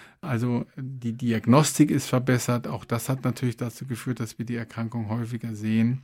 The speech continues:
Aber Krebs ist etwas, was seit Alters her bekannt ist und was uns auch, solange es uns geben wird, ja, weiter beschäftigt. Nur, ähm, es gibt eben auch,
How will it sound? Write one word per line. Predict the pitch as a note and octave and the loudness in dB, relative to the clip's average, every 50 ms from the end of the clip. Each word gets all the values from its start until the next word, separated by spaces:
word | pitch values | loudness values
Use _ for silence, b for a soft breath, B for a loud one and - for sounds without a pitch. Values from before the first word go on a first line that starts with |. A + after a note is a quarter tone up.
| - | -6
Aber | - C#3 A2 A2 A#2 A2 G#2 | -6 -4 -2 0 0 0 -2
Krebs | - - A#2+ B2 C#3 C#3 - - | -2 0 2 2 2 2 -2 -4
ist | C3+ B2+ C#3 | -4 -4 -2
etwas, | C#3 C3 - C#3 C3+ B2+ - - - | -4 -2 0 0 0 0 -2 -4 -4
was | C3 B2+ B2 A#2 - - - - - b b b b b b b | -4 -4 -4 -4 -6 -8 -12 -12 -14 b b b b b b b
seit | - - A#2 A2+ A2+ | 0 2 2 2 2
Alters | - - B2 C3 C3+ - C#3+ C3+ B2+ - - - | 0 -2 0 0 0 0 0 0 0 -2 0 2
her | B2 B2 A#2+ | 4 4 6
bekannt | A2+ - - - - G#2+ A2+ B2+ C3+ - | 4 2 0 0 2 4 4 4 4 2
ist | G3+ E3+ B2 - - - | 0 0 -2 -2 -4 -6
und | G#3+ C3 A2 - - | -4 -4 -4 -4 -4
was | A#2+ A#2 - - | -4 -4 -4 -4
uns | G3+ C#3+ A#2+ A2+ - - - | -4 -2 -2 -2 -4 -8 -10
auch, | - - A#2 A2 G#2 - G2 - _ _ _ _ _ _ | -8 -6 -6 -8 -8 -10 -16 -20 _ _ _ _ _ _
solange | - A2 G#2 A2 A2+ A#2 A#2 A#2 C#3 A#3+ B3+ C#4 D#4 E4+ | -12 -10 -6 -4 -2 0 0 0 -2 -4 -8 -12 -14 -14
es | - A2 - A2+ | -14 -10 -6 -6
uns | G#2+ - - | -6 -6 -4
geben | - B2 A#2+ D#3 F#3 F#3+ D#3 B2 | -2 4 6 8 10 10 10 10
wird, | A2+ A2+ A#2+ C3 C3 - - - | 8 6 4 4 2 -2 -4 0
ja, | A#2 A#2 B2 B2+ B B B B B B B _ _ | 2 2 2 2 B B B B B B B _ _
weiter | A2 A2 A2+ - B2+ B2+ C3+ F3 F3+ - | -8 -8 -6 -6 -6 -6 -6 -6 -8 -6
beschäftigt. | - B2 - - D3+ E3 D#3 - - A#2+ A2 - | -4 -4 0 4 6 6 6 6 6 4 6 8
Nur, | C3 B2+ A#2+ A#2 B B B B B B B _ | 8 8 8 6 B B B B B B B _
ähm, | - C#3 A#2 A#2+ C3 - | -8 -6 -4 -4 -4 -6
es | - A2 - | -8 -10 -4
gibt | - D3 D3 D3 - | -2 -2 -2 0 0
eben | D3+ C#3+ C3 C3+ C#3 C#3 - E4 F4 F4+ E4+ A#3 | 0 2 2 2 0 -2 -4 -8 -12 -14 -10 -6
auch, | C3 A#2 A2+ - - | -4 -4 -4 -4 -8